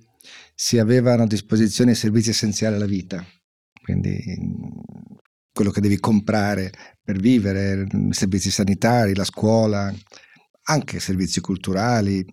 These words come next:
spazi pubblici, in un raggio di quindici minuti intesi come, eh, tempo di percorrenza o al massimo mobilità ciclistica. Ecco, questa cosa, cioè di avere, come dire, i servizi di prossimità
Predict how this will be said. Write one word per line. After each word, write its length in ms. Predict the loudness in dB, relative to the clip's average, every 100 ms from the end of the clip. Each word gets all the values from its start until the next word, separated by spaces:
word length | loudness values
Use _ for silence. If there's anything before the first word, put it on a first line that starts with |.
| -18 -20 -20 -20
spazi 720 | -12 -4 -4 -2 -4 -6 -2
pubblici, 580 | 2 2 2 -2 -4 -6 -10 _ -20 -20 -10 2
in 160 | 4
un 140 | 6 4
raggio 840 | 4 4 2 0 0 2 2 0 -6 -8
di 220 | -4 0
quindici 460 | 4 4 4 2
minuti 420 | 4 4 4 2 2
intesi 480 | 4 4 4 2
come, 500 | 2 2 4 2 0 -4 -20 _ _ -8
eh, 260 | -4 -4 0
tempo 380 | 2 2 2 0
di 160 | 0
percorrenza 1040 | -2 -4 0 0 2 2 2 0 0 -2 -2 -6 _ _ _ _
o 160 | 0 4
al 120 | 6
massimo 840 | 6 4 2 2 4 4 4 0 -6
mobilità 580 | 0 2 4 4 4 0
ciclistica. 640 | 0 0 0 0 -2 -2
Ecco, 160 | -2 -2
questa 280 | -2 0
cosa, 300 | 0 2 2
cioè 180 | 2 2
di 120 | 2
avere, 260 | 4 4 4
come 220 | 4 2
dire, 160 | 4 2
i 40 |
servizi 400 | 2 2 2 2
di 120 | -2
prossimità 760 | -2 -2 -2 0 0 0 -2 -8